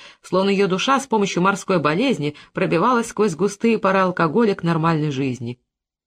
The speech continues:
«Когда я вас увидел, я понял, как выглядели греческие богини», — сказал ей Баттеруорт. Ей было приятно, что, увидев её, он понял, как выглядели греческие богини.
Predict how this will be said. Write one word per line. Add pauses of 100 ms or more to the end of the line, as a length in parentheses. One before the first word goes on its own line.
(960)
«Когда
я
вас
увидел,
я
понял,
как
выглядели
греческие
богини», — (160)
сказал
ей
Баттеруорт. (580)
Ей
было
приятно,
что,
увидев
её,
он
понял,
как
выглядели
греческие
богини.